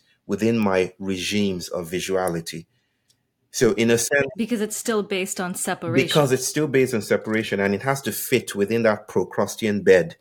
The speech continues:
Speaker 1: that grid work that might be amenable to state algorithms, right?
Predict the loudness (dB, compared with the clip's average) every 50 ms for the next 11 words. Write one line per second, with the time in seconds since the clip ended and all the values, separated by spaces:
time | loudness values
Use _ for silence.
0 | _ _ _ _ _ _ 2 2 2 0 -8 -4 0 0 2 2 2 2 2 2
1 | 2 0 -6 -18 -20 _ _ _ _ _ _ _ 0 0 0 0 -2 0 2 2
2 | 2 0 0 0 0 2 2 4 4 2 2 2 0 -2 -2 -4 -4 -6 -8 -6
3 | -6 -4 -4 -4 -6 0 0 0 0 0 -2 -4 -4 -2 -2 -2 0 0 0 0
4 | 0 -2 -4 -8 -8 -8 -10 -12 -14 -14 -16 _ _ _ _ _ _ _ _ _
5 | _ 2 2 2 2 -2